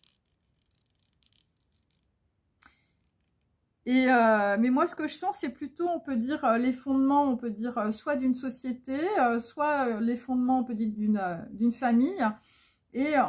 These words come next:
voilà, il y a quelqu'un qui a reçu un, un, un gros coup, on peut dire, sur, euh, une partie de son arbre généalogique et transgénérationnel.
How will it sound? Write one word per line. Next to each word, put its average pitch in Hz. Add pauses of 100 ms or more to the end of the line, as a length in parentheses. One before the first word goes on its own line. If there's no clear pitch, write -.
(340)
voilà, 196
il -
y 220
a 226
quelqu'un 269
qui 302
a 226
reçu -
un, 302
un, 247
un 254
gros 269
coup, 349
on 359
peut 262
dire, 277
sur, 285
euh, 220
une 233
partie 247
de -
son 240
arbre 233
généalogique 226
et 220
transgénérationnel. 214